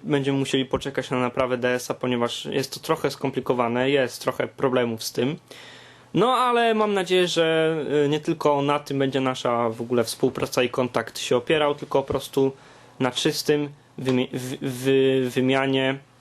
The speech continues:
na czystej wymianie słowa. Bo o to chodzi głównie, tak? No i cóż, dobra, warto ten bałagan posprzątać, bo zaraz przygotujemy się, przygotuję was,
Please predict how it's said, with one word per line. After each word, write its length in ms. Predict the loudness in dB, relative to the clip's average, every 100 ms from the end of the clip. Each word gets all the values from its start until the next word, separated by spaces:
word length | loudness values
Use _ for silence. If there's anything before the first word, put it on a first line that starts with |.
| -14 -4
na 120 | -2
czystej 320 | -2 0 0
wymianie 400 | 2 2 2 0
słowa. 440 | 2 2 2 -2 -6 -14 _ _ _ _ -6
Bo 180 | -2
o 120 | 0 0
to 120 | 0
chodzi 360 | 2 0 0
głównie, 320 | -4 -4 -4 -2
tak? 300 | 0 -2 -6 -20 -20 -18 -18 -18 -20 -20 -20 -20 -20 -4
No 100 | 0
i 60 | 0
cóż, 340 | 0 -2 -2 0
dobra, 300 | 0 2 0 -2 -4 -4
warto 280 | -2 0 0
ten 180 | 0 2
bałagan 360 | 2 2 0
posprzątać, 680 | -4 -4 0 0 0 -2 -2 -6 -8 -12 -16 -16 -14 -14 -16 -20 -20 -20 -16 -12 -12 -14 -14 -14 -12 -10 -8 -6
bo 220 | 2 2 2 -4 -6 -6 -6
zaraz 340 | -2 0 0 -2
przygotujemy 680 | -2 0 0 2 2 2
się, 240 | 0 0 0 -4 -12 -12 -14 -16 -8
przygotuję 520 | -2 0 2 2 2
was, 440 | 2 -2 -4 -8